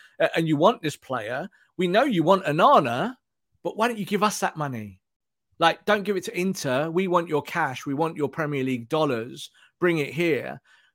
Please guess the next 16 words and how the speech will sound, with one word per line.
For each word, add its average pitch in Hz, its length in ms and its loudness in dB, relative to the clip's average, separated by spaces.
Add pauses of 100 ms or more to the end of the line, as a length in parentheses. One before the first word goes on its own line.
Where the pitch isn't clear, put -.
So - 140 -8
that 131 180 -2
could 180 140 -6
happen. 185 400 -2 (220)
I, - 100 2 (100)
I 233 80 6
think 302 200 0
he 262 140 -2
will 254 300 4
end 175 200 0
up 170 120 2
at 175 100 2
a - 20 -6
Premier 175 260 -2
League, 147 260 -6
uh, 147 200 2